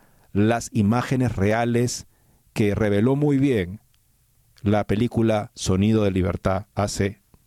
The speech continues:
poco, men-, poco más de un año? Veamos ahora, amigos, cómo la democracia se vuelve su propia contradicción cuando se dice, "Todo tiene que ser decidido por mayoría", pero hay verdades. Entonces, no, porque la verdad sería una imposición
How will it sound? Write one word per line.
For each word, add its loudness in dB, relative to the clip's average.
poco, -2
men-, 0
poco -2
más -2
de 0
un 0
año? -8
Veamos 0
ahora, 0
amigos, 2
cómo 0
la 2
democracia 0
se -2
vuelve 2
su -2
propia 0
contradicción 0
cuando -2
se 0
dice, 0
"Todo 0
tiene 0
que -2
ser 0
decidido 0
por -2
mayoría", 0
pero 0
hay 0
verdades. 0
Entonces, -2
no, 0
porque -2
la 2
verdad 0
sería 0
una 2
imposición 0